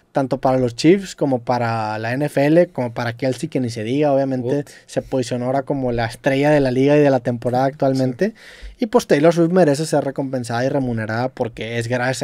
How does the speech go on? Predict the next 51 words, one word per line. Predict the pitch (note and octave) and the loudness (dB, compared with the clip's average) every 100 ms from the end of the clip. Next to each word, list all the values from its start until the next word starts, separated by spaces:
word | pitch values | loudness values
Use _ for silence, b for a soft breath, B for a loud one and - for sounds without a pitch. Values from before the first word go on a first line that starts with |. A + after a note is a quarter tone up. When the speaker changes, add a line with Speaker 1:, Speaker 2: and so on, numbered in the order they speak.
| A#2 | -4
Speaker 1:
a | |
ella | A#2 | -6
lo | B2 A#2 | -8 -8
que, | A2+ A2 | -12 -12
lo | A2+ A2 | -12 -12
que | A2 | -12
se | A2 | -14
produjo, | A#2 A#2+ C#3+ A#2+ | -16 -8 -6 -6
Speaker 2:
Por | A#2 | -8
Speaker 1:
¿no? | |
Speaker 2:
su | A#2+ A2 | -6 -8
presencia. | A2 - G#2+ - - | -8 -10 -12 -14 -20
Speaker 1:
Por | - A#2 | -14 -12
su | A#2+ | -10
presencia. | A#2 A2 B2+ A#2 A#2 A2+ B B B B - | -10 -10 -8 -8 -10 -18 B B B B 2
A | E3 | 4
ver, | F3 | 4
Taylor | - E3+ G3 | 4 6 6
Swift | F#3+ F3 | 6 4
siempre | F#3 F3+ | 2 2
fue | E3+ | 2
muy | E3 D#3+ | 4 4
famosa, | C3+ C3 D3 | 2 0 0
o | A#2+ | -2
sea, | A#2+ A2+ | -4 -6
de, | A#2 B2 | -6 -6
ha | |
sido | A#2 C#3+ | -2 0
de | C#3+ | 0
las | C3 | -2
artistas | A#2 B2 B2+ C3+ | -4 -6 -4 -2
más | C3 | 0
grandes | B2+ B2+ C3 | 0 0 -2
del | B2+ A#2 | -2 -2
mundo | A#2 A#2+ B2 | -2 -2 -4
por | B2 | -4
ya | A2+ A2+ | -2 -2
muchos | B2 A#2+ - | -4 -6 -4
años, | C#3+ B2+ A#2+ B B _ | -2 -2 -4 B B _
pero | D3+ C#3+ C#3+ - _ | 4 4 2 -4 _
de | C#3+ D3+ D3 - | 2 2 2 2
un | E3 E3+ | 4 6
año | F3+ G3+ | 6 6
para | G3 D3+ | 4 2
acá | B2 D3 | 2 4
o | D#3+ | 6
de | |
dos | D3 C3+ | 6 4
años | D#3+ F3+ | 2 0
para | - C#3+ | 0 0
acá, | A#2 C3 D#3 | 0 0 0